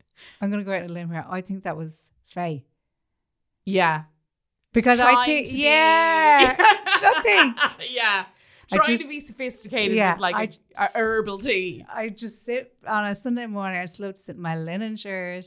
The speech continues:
Speaker 1: with my
Speaker 2: <laughs>
Speaker 1: peppermint and honey tea, and I'd say that was her. But, uh, yeah,
Speaker 2: Yeah.
Speaker 1: the standards are so low. Or even, like, I don't get the fact of them talking about, uh, who pays on dates and all.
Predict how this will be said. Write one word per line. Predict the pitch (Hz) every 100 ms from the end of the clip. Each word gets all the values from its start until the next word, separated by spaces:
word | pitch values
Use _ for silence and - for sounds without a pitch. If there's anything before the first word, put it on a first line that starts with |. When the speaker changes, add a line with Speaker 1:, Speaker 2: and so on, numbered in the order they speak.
| -
Speaker 1:
with | - -
my | 175 330 - - 339 - _
Speaker 2:
<laughs> | _ _ _ -
Speaker 1:
peppermint | 220 226 233 220 208 214 220 214
and | 185
honey | 180 202 214
tea, | 208 - 190 180 180 175 170 165
and | 165 156 156 156 - - -
I'd | 190
say | 208 190
that | 165
was | 165
her. | 156 147 139 _ - _ - -
But, | - 254
uh, |
yeah, | 294 277 247
Speaker 2:
Yeah. | -
Speaker 1:
the | 254
standards | - 285 294 269
are | 233
so | - - 226 233
low. | 226
Or | 220 302
even, | 392 480
like, | 415 -
I |
don't | 302 453
get | 466 466
the |
fact | - 320 302
of | 254
them | 247 226
talking | 214 233 226 226
about, | 208 202 190 196 - _ _ _
uh, | - 190 180 175 _ _
who | 240 240
pays | 202 220 233
on | 220 196
dates | 165 190 294 330 -
and | 175
all. | 160 - 180